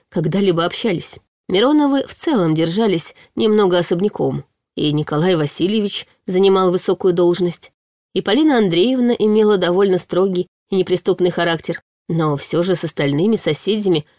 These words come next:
они были в добрых отношениях, пусть и не близких.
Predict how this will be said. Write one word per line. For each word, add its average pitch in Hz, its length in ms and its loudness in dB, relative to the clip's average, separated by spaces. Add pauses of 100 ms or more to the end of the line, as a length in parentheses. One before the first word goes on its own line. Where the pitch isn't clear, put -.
(200)
они 175 240 2
были 160 300 0
в 143 100 -2
добрых 175 460 0
отношениях, 143 760 -2 (340)
пусть - 260 -8
и 160 40 -4
не 165 60 0
близких. - 540 -4